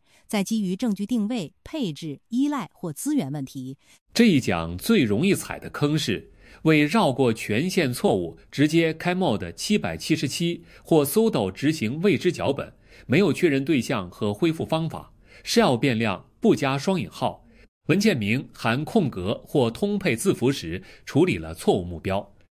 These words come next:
Speaker 2: 只抄system E T L的 active field 标签，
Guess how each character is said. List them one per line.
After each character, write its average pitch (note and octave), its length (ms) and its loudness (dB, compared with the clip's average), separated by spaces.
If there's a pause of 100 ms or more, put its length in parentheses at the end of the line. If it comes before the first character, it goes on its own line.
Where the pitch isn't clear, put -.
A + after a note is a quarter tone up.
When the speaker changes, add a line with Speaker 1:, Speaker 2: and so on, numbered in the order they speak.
(120)
Speaker 2:
只 C3+ 140 4
抄 D3+ 280 0
system F3 540 -2
E F3 80 2
T A#2+ 200 -2
L G#2+ 240 -2
的 F2 240 -8 (180)
active D#3+ 400 0
field G#2 520 -2
标 G#2 240 0
签， A#2 340 -4